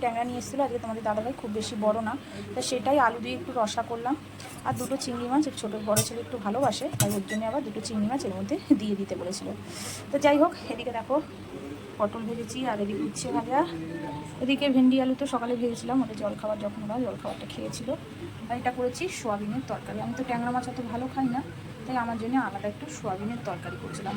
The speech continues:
আর দুটো ডিম তোমার অমলেট করে দিয়ে দিয়েছি এর মধ্যে। আর এটা হচ্ছে কুমড়ো আলুর তরকারি একটুখানি রয়েছে, তোমাদের দাদাভাইকে টিফিনে দিয়েছিলাম, তা সেটা রয়ে গেছে।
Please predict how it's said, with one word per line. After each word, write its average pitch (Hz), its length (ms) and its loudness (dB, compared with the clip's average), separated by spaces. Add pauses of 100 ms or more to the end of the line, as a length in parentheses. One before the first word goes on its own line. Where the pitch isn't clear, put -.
(120)
আর 254 60 2 (100)
দুটো 240 180 -2 (140)
ডিম 240 200 0 (120)
তোমার 233 260 -4
অমলেট 202 320 -2
করে 226 200 -2
দিয়ে 190 120 -2
দিয়েছি - 320 -6
এর - 100 -8
মধ্যে। 98 240 -6 (840)
আর 269 140 2
এটা 294 140 2
হচ্ছে 294 200 0 (280)
কুমড়ো 262 280 0
আলুর 262 220 -4
তরকারি 240 280 -2
একটুখানি 240 320 -4
রয়েছে, 220 360 -4
তোমাদের 208 220 0
দাদাভাইকে 208 440 0
টিফিনে 226 320 -4
দিয়েছিলাম, 214 380 -4
তা 240 60 -2
সেটা 220 240 -4
রয়ে 247 240 -4
গেছে। 294 180 -2